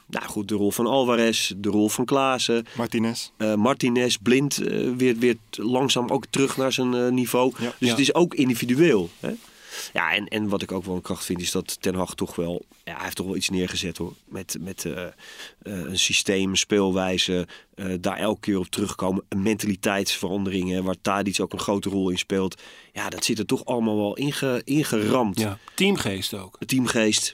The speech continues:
Speaker 1: ja,
Speaker 3: Ja,
Speaker 1: dat,
Speaker 3: absoluut.
Speaker 1: ik vind dat wel, eh, ik vind dat wel knap.
Speaker 3: Ja. Ja.
Speaker 2: Ik denk ook dat het echt belangrijk is dat, ehm, ik vraag me af hoe het in die toppers was gegaan als je Alvarez en Martinez dan nog steeds niet had opgesteld. Ik ben heel benieuwd hoe het dan was gegaan, want dan, ik heb het gevoel dat Ajax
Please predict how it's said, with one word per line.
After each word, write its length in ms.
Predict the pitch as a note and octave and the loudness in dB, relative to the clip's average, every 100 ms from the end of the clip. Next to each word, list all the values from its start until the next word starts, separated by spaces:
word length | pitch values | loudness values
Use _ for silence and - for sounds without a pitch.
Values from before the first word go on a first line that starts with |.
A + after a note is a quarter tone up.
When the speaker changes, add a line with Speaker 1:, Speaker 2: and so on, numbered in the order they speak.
| - | -6
Speaker 1:
ja, 140 | A#2+ B2 | -6 -6
Speaker 3:
Ja, 40 | |
Speaker 1:
dat, 80 | B2 G2+ | -6 -8
Speaker 3:
absoluut. 260 | - F2 - - | -10 -12 -18 -14
Speaker 1:
ik 180 | - | -6
vind 160 | - A2+ | 0 2
dat 80 | G2+ | 4
wel, 280 | G#2+ A2+ A2+ | 2 2 2
eh, 40 | A2 | 2
ik 60 | A2 | 0
vind 40 | D#3 | 0
dat 100 | C3+ | 0
wel 100 | F#2+ | 0
knap. 280 | C#3+ A#2+ - - - | -2 -2 -6 -16 -4
Speaker 3:
Ja. 240 | B2 G#2 _ _ _ _ _ _ | -2 -2 _ _ _ _ _ _
Ja. 240 | B2+ A#2 _ | -2 -2 _
Speaker 2:
Ik 100 | - | 0
denk 180 | A2+ B2+ | 2 2
ook 80 | C#3 | 0
dat 140 | C3+ | 0
het 100 | - | -2
echt 160 | - B2 | -6 -4
belangrijk 440 | B2 C3 B2+ B2 | 0 0 0 -2
is 160 | B2+ A#2+ | -4 -4
dat, 140 | B2 - | -4 -2
ehm, 360 | A#2+ A2+ A2 A2+ A2+ - _ _ _ _ - | 0 0 0 -4 -8 -14 _ _ _ _ -10
ik 100 | - | 0
vraag 180 | B2 | 2
me 100 | B2+ | 2
af 160 | B2 - | 0 2
hoe 120 | C#3 | 2
het 100 | C3+ | 2
in 60 | C3 | 2
die 120 | A#2+ | 2
toppers 280 | C#3+ - - | 2 0 -2
was 140 | C3+ | -2
gegaan 380 | - - C3 C3+ | -2 0 0 0
als 120 | B2 | -2
je 60 | - | 0
Alvarez 420 | B2+ B2 B2+ B2+ | 0 0 -2 -2
en 80 | A#2+ | 0
Martinez 380 | A#2+ A#2+ A#2+ A#2 | 0 0 -2 -2
dan 120 | A#2 | -2
nog 100 | A2+ | -2
steeds 240 | - A#2 | 0 0
niet 140 | A2+ A2 | 0 -4
had 100 | A2 | -2
opgesteld. 480 | A2 - - G#2 G#2 _ _ _ _ _ _ | -4 -4 -8 -8 -12 _ _ _ _ _ _
Ik 100 | A2 | -8
ben 160 | G#2+ A2 | -4 0
heel 140 | A#2 | 0
benieuwd 240 | A2+ A#2 A#2 | 0 0 0
hoe 80 | A#2+ | 0
het 100 | A#2 | 0
dan 80 | |
was 120 | A#2 - | -2 -4
gegaan, 260 | - A#2+ | -2 -2
want 120 | A2+ | 0
dan, 260 | A2+ A#2 G#2+ _ _ _ _ _ _ _ _ - | -2 -4 -6 _ _ _ _ _ _ _ _ -12
ik 120 | A#2 | -8
heb 80 | A2 | -6
het 100 | - | -4
gevoel 180 | C#3 | -2
dat 140 | B2 A#2+ | 0 2
Ajax 400 | C3+ B2+ - | 2 2 0